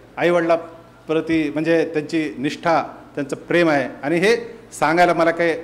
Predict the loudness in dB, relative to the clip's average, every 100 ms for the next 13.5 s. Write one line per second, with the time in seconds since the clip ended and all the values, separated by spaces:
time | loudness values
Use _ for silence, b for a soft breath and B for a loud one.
0 | -8 -4 -2 0 -2 -4 -4 -2 0 -2
1 | -2 -4 0 -2 -2 -6 -10 -20 B B
2 | B 0 4 6 6 4 6 4 4 2
3 | 0 0 -2 -2 -4 -2 -2 0 2 2
4 | 0 B B -2 -2 0 -2 0 0 0
5 | 0 2 2 2 -2 0 0 2 2 4
6 | 4 4 2 -2 -4 B B 0 0 2
7 | 2 4 2 4 2 2 2 2 0 -4
8 | -6 -2 0 2 2 2 0 2 2 0
9 | -2 -4 -2 -2 2 4 4 2 0 0
10 | 0 -2 -4 -6 -10 -8 -6 -4 -4 -4
11 | -4 -4 0 -2 -2 -6 0 2 2 -4
12 | B B 0 2 2 0 0 0 0 -2
13 | 0 0 0 0 0